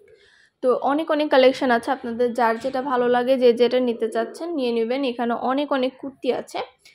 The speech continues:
প্রতিটা ড্রেস, প্রতিটা কুর্তি অ্যাভেলেবেল আছে। প্রাইস মাত্র দুইশো টাকা করে। এত রিজনেবল প্রাইসে কমপ্লিট একটা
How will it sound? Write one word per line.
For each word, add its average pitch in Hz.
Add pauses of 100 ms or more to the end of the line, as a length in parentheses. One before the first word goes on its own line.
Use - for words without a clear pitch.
(260)
প্রতিটা 294
ড্রেস, 247
প্রতিটা 277 (100)
কুর্তি 277
অ্যাভেলেবেল 226
আছে। 226
প্রাইস 240
মাত্র 247
দুইশো 247
টাকা 226
করে। 247 (580)
এত 269 (140)
রিজনেবল 277 (100)
প্রাইসে 247
কমপ্লিট 269
একটা 262